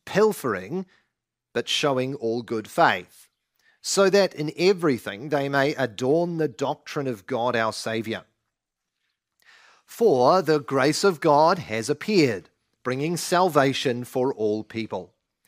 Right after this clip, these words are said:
training us to renounce ungodliness and worldly passions, and to live self-controlled, upright, and godly lives." Self-controlled, sorry, in the present age,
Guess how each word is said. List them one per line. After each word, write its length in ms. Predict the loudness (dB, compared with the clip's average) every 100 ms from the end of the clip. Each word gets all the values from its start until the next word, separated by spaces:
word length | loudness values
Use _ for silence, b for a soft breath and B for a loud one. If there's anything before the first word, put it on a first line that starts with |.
| b b b
training 500 | 0 4 4 4 0
us 300 | 0 0 -2
to 280 | -2 -2 -2
renounce 680 | -2 -2 2 2 0 -8 -6
ungodliness 960 | -2 -2 -2 -2 -2 -4 -8 -10 -12 -10
and 240 | -4 -4 -4
worldly 440 | -10 -12 -10 -10
passions, 760 | -6 -4 -4 -4 -8 -10 -18 -18 b b b b
and 220 | -2 0
to 100 | 0
live 280 | 2 2 2
self-controlled, 1300 | 0 0 0 0 -4 -6 0 2 2 0 -4 -6 -8 _ _ _ 0
upright, 800 | 0 0 -6 -6 -2 -2 -4 -12 _ 0
and 240 | 2 2
godly 460 | -2 -4 -4 -6 -6
lives." 880 | 0 2 2 0 -6 -16 -12 -12 -12 _ _ _ _ _ _ _ _ _ _ -18 -14
Self-controlled, 1120 | 0 2 2 0 -8 -4 -2 -2 -2 -10 -16
sorry, 380 | -10 -8 -8 -10 _
in 180 | -2 0
the 80 | 0
present 460 | 2 0 0 -4 0
age, 600 | 2 2 0 -8 -14 -14